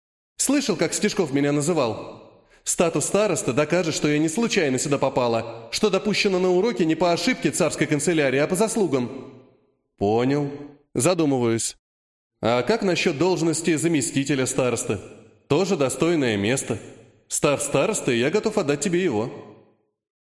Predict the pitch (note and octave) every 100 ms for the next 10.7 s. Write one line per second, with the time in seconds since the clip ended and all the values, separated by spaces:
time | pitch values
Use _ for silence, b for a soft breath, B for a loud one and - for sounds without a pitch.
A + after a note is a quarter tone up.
0 | - - D3+ B3 C4 B3 A#3 G3 - C4+
1 | A3 F#3+ E3 A3+ F#3 F3 F3+ D#3+ - D3
2 | B2 - G2 E2 _ _ _ _ - A#3
3 | F#3+ - - - - - _ _ _ _
4 | _ _ - C3+ C3 G2+ - - G#2+ G2+
5 | D#3+ C#4 C#4+ A#3+ F#3 G3 F3+ E3 E3 D3+
6 | - - _ _ _ _ _ _ _ -
7 | F#2 C#3+ A#3 C4+ A3 F#3+ G#3 G3 - G#3
8 | F#3+ F3+ E3+ D3 D3+ G#3+ G3 F#3 D#3+ C#3+
9 | B2+ B2 E3 C3 B2 C3+ - C3 B2 A2
10 | A#2 A2+ - G#2 G#2 G2+ F2